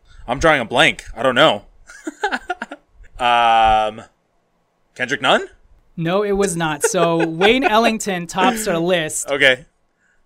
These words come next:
Speaker 1: 'Cause I was thinking, like, minutes-wise, you know what I mean? But, I mean, he was on a crappy Detroit team, so I guess there's a lot of, lot of opportunity there.
Speaker 2: Yep.
Speaker 1: You're
Speaker 2: So
Speaker 1: right.
Speaker 2: Wayne Ellington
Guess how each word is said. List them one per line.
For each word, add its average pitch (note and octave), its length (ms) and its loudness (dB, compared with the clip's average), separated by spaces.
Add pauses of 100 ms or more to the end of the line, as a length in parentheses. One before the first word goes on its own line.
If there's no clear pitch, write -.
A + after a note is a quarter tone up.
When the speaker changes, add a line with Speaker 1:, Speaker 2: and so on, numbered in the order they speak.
(120)
Speaker 1:
'Cause C3+ 100 -10
I G#3 100 6
was A3+ 120 -2
thinking, G#3+ 220 -4
like, C3+ 200 -2
minutes-wise, A2+ 720 -6
you B2 80 -8
know C3 60 -6
what C#3 100 -4
I C3+ 60 0
mean? C#3+ 160 -6
But, D3 120 2
I D3 40 -12
mean, C#3+ 80 -8
he D#3 80 -8
was E3 80 -8
on F3 100 -6
a B2 80 -6
crappy D3 320 0
Detroit G#2+ 420 -8
team, G2 220 -14
so G#2+ 140 -8
I G2+ 80 -4
guess G#2+ 300 -4
there's G2+ 160 -10
a G2 40 -14
lot G#2 460 -2
of, - 400 -10
lot D#3+ 160 4
of B2+ 80 2
opportunity A2 640 -6
there. F#2 400 -10
Speaker 2:
Yep. E3 280 -6 (380)
Speaker 1:
You're - 100 -10
Speaker 2:
So G3+ 60 0
Speaker 1:
right. F#3+ 100 2
Speaker 2:
Wayne B3 180 0
Ellington A3+ 680 -2